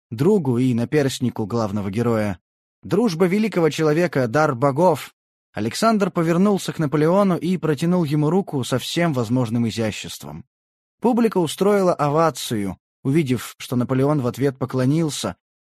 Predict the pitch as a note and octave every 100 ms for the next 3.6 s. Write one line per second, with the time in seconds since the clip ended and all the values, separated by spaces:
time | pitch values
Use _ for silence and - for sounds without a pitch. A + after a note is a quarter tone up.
0 | _ C3+ A#2+ G2 A2+ G#2+ - B2+ C3+ B2
1 | A#2 G#2+ - C3 A#2+ A#2+ A2 - - A#2
2 | A2 B2+ B2+ - C3+ C3 B2+ B2+ C3 B2
3 | C3+ D3+ C#3+ A#2 -